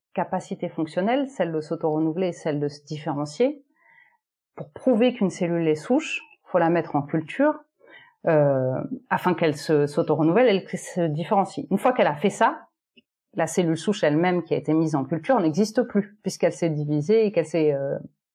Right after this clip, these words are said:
transformée. Donc déjà,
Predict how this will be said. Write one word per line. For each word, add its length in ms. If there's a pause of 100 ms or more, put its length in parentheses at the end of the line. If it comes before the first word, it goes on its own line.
(140)
transformée. 480 (1120)
Donc 180
déjà, 400